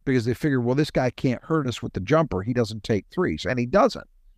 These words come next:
He doesn't even tend to take long twos. The problem with that is he's gotten to be very good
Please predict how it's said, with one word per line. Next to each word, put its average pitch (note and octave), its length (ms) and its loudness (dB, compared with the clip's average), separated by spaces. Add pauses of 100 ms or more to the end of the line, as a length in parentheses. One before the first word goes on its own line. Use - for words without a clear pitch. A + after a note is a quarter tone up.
(120)
He - 100 -2
doesn't F#3 240 4
even D3+ 220 2
tend D3+ 240 0
to C3+ 40 -4
take C3 360 -2
long A2+ 320 -2
twos. - 640 -4 (920)
The B2 80 -2
problem G3 420 4
with C3+ 140 2
that B2 220 4
is A#2+ 200 -2
he's D3 180 -6
gotten C#3+ 280 2
to A#2+ 60 -2
be A#2+ 140 0
very B2+ 320 2
good A2 420 -2